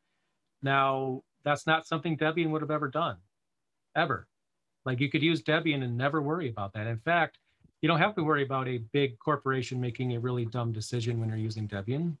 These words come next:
because, you know, it's a community project. That's not to say that there's not going to be things that happen in Debian, happen in Debian that you don't care about or don't prefer. The whole system D thing was a huge debate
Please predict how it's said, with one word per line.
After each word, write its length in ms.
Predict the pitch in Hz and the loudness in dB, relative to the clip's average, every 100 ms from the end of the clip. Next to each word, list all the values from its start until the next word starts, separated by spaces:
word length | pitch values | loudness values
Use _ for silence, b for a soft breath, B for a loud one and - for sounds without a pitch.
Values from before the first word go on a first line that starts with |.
| - | -4
because, 600 | 123 - 123 127 156 - _ _ _ _ _ | -4 -2 -2 -2 -4 -10 _ _ _ _ _
you 100 | - | -4
know, 80 | 117 | -2
it's 120 | 113 | 0
a 100 | 139 - _ - | -4 -6 _ -2
community 400 | 143 220 214 131 | 0 2 0 -2
project. 680 | - 110 101 98 90 - _ _ _ _ | -6 -6 -6 -6 -10 -12 _ _ _ _
That's 300 | 196 202 - | 0 0 0
not 160 | 208 175 | 0 0
to 100 | 139 | 0
say 180 | - 156 | -2 0
that 160 | 135 117 | 0 -2
there's 180 | 131 120 | -4 -2
not 180 | 131 120 | -2 -2
going 140 | 127 | -4
to 60 | 117 | -2
be 120 | 120 | -4
things 300 | 117 123 117 | -2 -2 -2
that 120 | 117 | -2
happen 220 | 120 120 | -4 -4
in 80 | 113 | -4
Debian, 360 | 113 131 123 110 - 147 | -2 -2 -2 -4 -6 0
happen 240 | 147 143 | 0 0
in 100 | 117 | -2
Debian 320 | 139 156 120 | -2 -2 -2
that 120 | 113 127 | -4 -6
you 80 | |
don't 220 | 113 104 - _ _ | -6 -6 -8 _ _
care 180 | 202 240 | -2 0
about 380 | 123 98 127 - _ _ _ _ - | 0 0 -2 -6 _ _ _ _ -2
or 100 | 139 | 0
don't 220 | 135 117 | 0 -2
prefer. 580 | 123 - 190 175 147 139 | -6 0 4 4 4 0
The 100 | 131 | -2
whole 160 | 135 | -4
system 360 | 131 175 170 139 | -2 -2 0 -2
D 180 | 120 113 | -2 -4
thing 300 | 123 120 120 | -2 -2 -2
was 200 | 113 110 | -2 -4
a 100 | 104 | -8
huge 600 | - - 170 160 113 - | -10 -4 0 0 -2 -6
debate 440 | 107 95 92 123 | -8 -6 -6 -8